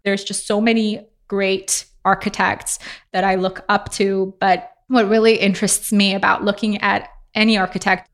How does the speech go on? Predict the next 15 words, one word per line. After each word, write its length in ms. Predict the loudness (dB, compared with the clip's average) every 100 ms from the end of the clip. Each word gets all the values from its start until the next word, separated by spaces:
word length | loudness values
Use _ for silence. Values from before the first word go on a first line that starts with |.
| _
from 720 | _ -2 0 -4 -6 -8 -16 -20 -6
Le 100 | -6
Corbusier, 880 | -4 -6 -6 -2 2 4 4 4 0
Frank 280 | -4 -4
Gehry, 600 | 0 2 4 2 0 -2
Frank 320 | -4 -6 -6 -6
Lloyd 200 | -6 -2
Wright, 400 | 0 2 0 -4 -12 -20 _ _ -2
Mies 220 | 0 0
van 180 | 0 2
der 80 |
Rohe, 220 | 2 4 4
any 240 | 2 2
of 80 | 0
the 120 | -2